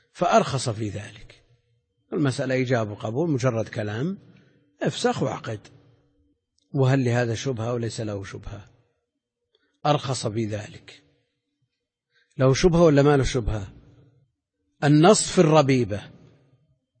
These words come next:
من نسائكم اللاتي دخلتم بهن، هذا النص،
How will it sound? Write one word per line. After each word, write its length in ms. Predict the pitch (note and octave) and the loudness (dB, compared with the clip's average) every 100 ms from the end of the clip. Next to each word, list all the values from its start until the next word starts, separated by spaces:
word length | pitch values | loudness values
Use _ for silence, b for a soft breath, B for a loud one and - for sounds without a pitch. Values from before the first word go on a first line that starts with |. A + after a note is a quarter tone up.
| _ _ - | _ _ -6
من 160 | C3 B2 | 0 0
نسائكم 560 | A#2 D3+ C3+ C3 B2 | 2 2 0 0 2
اللاتي 280 | B2+ D3+ C3 | 2 2 0
دخلتم 480 | B2 A#2+ A#2+ A#2+ G#2 | -2 -2 -2 -4 -6
بهن، 320 | G2+ - - - _ _ _ _ _ _ - | -6 -10 -14 -18 _ _ _ _ _ _ -4
هذا 180 | G3+ F#3+ | 2 4
النص، 520 | F3+ E3 - - | 4 2 0 -10